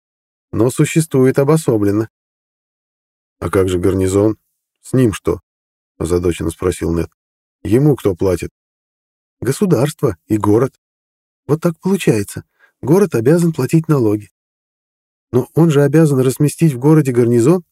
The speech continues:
который содержит королевство. Деньги вначале пойдут в столицу,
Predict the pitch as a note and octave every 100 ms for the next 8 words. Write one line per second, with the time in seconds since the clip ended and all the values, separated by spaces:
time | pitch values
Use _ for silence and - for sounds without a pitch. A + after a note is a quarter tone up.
0 | _ C3 C#3 B2 A2 B2 C3+ G2 F#2 -
1 | A#2+ A#2+ F#2 - E2 _ _ _ _ _
2 | _ _ G2 F3 D#3 C#3 C#3+ C3 A2+ -
3 | A2 G2+ - - F#2 G2 B2+ C3 C3+